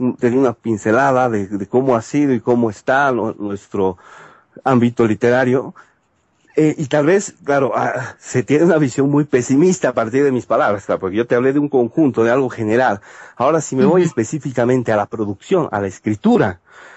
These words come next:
Speaker 1: a mí me parece asombroso que en un país donde se lee muy poco o se lee nada, haya tantos escritores y cada año aparezcan más. Y escritores, eh,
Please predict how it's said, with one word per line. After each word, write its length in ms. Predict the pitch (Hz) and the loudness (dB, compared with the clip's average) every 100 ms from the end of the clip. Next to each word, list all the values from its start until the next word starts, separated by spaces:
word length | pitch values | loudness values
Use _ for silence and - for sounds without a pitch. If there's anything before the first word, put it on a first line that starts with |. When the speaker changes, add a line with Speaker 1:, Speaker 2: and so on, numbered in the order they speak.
| - | -14
Speaker 1:
a 100 | - | -2
mí 60 | 127 | 0
me 80 | 202 | 2
parece 360 | 196 117 143 - | 0 0 -2 -6
asombroso 840 | 104 113 120 147 156 - 101 - _ _ | -6 -2 0 2 0 -2 -12 -16 _ _
que 100 | - | -2
en 80 | 113 | 2
un 140 | 147 151 | 2 0
país 300 | 160 156 120 | 0 2 0
donde 220 | 110 110 | -2 -2
se 100 | 123 | 0
lee 160 | 131 | 2
muy 220 | 143 143 131 | 2 0 2
poco 320 | 139 120 104 | 0 0 -2
o 40 | |
se 120 | - | 0
lee 180 | 107 120 | 0 2
nada, 480 | 120 123 113 123 214 _ - - _ _ - | 0 0 0 -2 -2 _ -20 -20 _ _ -4
haya 380 | 151 147 131 | 0 2 0
tantos 400 | 143 139 160 147 | 0 0 0 -2
escritores 640 | 120 - 101 123 135 170 - | -4 -8 -4 0 0 -2 -8
y 80 | - | -10
cada 300 | - 151 139 | -2 0 0
año 220 | 135 160 | 0 0
aparezcan 500 | 165 117 123 - 98 | 0 -2 -2 -4 -8
más. 420 | 101 147 123 - _ _ _ - _ _ - | -4 -4 -4 -12 _ _ _ -20 _ _ -2
Y 240 | 233 254 - | 0 0 -2
escritores, 760 | 147 135 127 - 190 160 185 - - - | 0 0 -2 0 2 2 -2 -10 -20 -4
eh, 420 | 131 127 117 110 | 2 2 2 -2